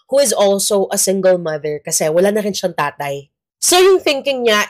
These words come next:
if he gets the house, he will be able to afford an apartment and start anew. So in order to do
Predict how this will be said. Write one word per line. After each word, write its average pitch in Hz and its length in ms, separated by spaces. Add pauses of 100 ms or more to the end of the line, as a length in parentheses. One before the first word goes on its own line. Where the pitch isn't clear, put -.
if 214 160
he 220 240
gets 190 320
the 190 160
house, 165 320
he 226 80
will 226 160
be 180 320
able 165 400
to 180 160
afford 175 480
an 220 160
apartment 165 720
and 151 240
start 220 320
anew. 160 400 (320)
So 349 400
in 262 160
order 277 320
to 285 160
do 233 240